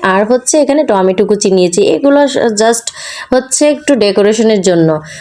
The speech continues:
তো এই তো মেয়ে ফু দিয়ে খাচ্ছে আর কি, আহ, মানে কি বলবো, এত ঝাল। একটু গরম ছিল আর একটু ঝাল ছিল,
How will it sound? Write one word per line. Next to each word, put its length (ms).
তো 60
এই 160
তো 160
মেয়ে 460
ফু 300
দিয়ে 220
খাচ্ছে 580
আর 140
কি, 140
আহ, 760
মানে 280
কি 160
বলবো, 720
এত 420
ঝাল। 600
একটু 200
গরম 340
ছিল 240
আর 500
একটু 260
ঝাল 400
ছিল, 480